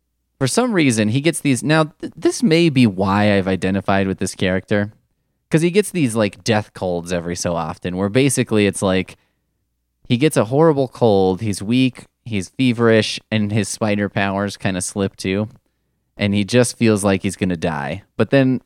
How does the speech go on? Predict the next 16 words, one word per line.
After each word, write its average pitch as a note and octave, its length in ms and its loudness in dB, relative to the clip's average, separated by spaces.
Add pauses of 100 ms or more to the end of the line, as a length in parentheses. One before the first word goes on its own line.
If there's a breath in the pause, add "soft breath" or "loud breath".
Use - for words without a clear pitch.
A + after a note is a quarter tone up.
(120)
of B2 120 -4
course, D3+ 380 0
inevitably, G2+ 760 2
something F#2+ 360 -4
happens, G#2+ 520 -2
so G2 100 -4
he F2+ 80 0
has F2+ 180 -2
to F#2+ 80 -6
go F2 220 -2
out E2+ 220 -2
and F2 120 -6
kick - 200 -10
some D#2+ 180 -8
ass, - 320 -10
right? F#2+ 240 0